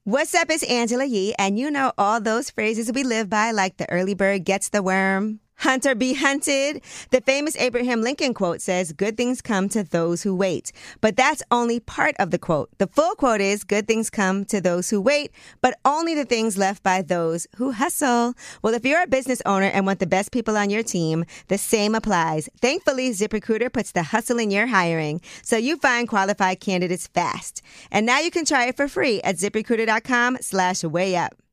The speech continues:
And of course, ZipRecruiter's smart technology will help you find the top talent for your roles right away. We know how essential it is for our business to have the best employees. Immediately after you post your job, ZipRecruiter's matching technology starts showing you qualified people for it.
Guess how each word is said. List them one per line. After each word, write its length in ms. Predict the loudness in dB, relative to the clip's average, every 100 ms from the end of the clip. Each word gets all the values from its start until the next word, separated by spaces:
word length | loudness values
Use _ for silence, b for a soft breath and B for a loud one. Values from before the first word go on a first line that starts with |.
| 0
And 160 | 2 2
of 120 | 0
course, 440 | 0 2 2 -2 -4
ZipRecruiter's 600 | -2 0 0 0 0 0
smart 300 | 0 0 0
technology 640 | -2 0 0 0 0 0
will 120 | 2 2
help 220 | 2 0
you 140 | -2
find 320 | 0 0 2
the 80 | 0
top 340 | -2 0 0 0
talent 380 | 0 2 0
for 100 | -2
your 220 | 0 0 2
roles 480 | 2 2 0 -6 b b -4
right 320 | 0 2 2
away. 480 | 2 0 -2 -4 -10 -14 B B B
We 160 | 0 2
know 120 | 2
how 220 | 2 2
essential 600 | 2 -2 0 0 0 0
it 100 | 0
is 240 | 0 -2 0
for 120 | 2
our 120 | 2
business 360 | 0 -2 -2 -2
to 60 | 0
have 300 | 0 0 -2
the 200 | 0 0
best 320 | 0 -2 -2
employees. 680 | -4 -2 -2 -2 -2 -6 -10 B B -2
Immediately 540 | 0 2 0 0 0
after 220 | 0 0 -2
you 180 | -2
post 260 | 0 -2 0
your 100 | -2
job, 320 | 2 2 2
ZipRecruiter's 640 | 0 -2 -2 -2 0 0 0
matching 320 | 0 0 -2
technology 580 | -2 0 0 0 -2 -2
starts 260 | -2 0
showing 320 | 0 0 2 0
you 300 | 0 -2 -2
qualified 520 | 0 2 2 0 0
people 280 | -2 -2 -2
for 220 | -2 -2
it. 160 | -2